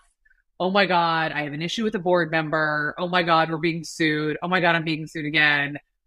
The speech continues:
Oh my God, the landlord's coming after us." There's no space for that.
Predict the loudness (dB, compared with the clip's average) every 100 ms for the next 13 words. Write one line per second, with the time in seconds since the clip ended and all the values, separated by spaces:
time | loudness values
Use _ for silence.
0 | _ 2 4 4 4 2 2 2 2 -2
1 | -2 -4 -2 2 0 0 -4 -2 -2 -4
2 | _ 0 2 2 0 2 4 2 -2 -4
3 | 0 0 -2 -10 -8 -4 -2 -2 -6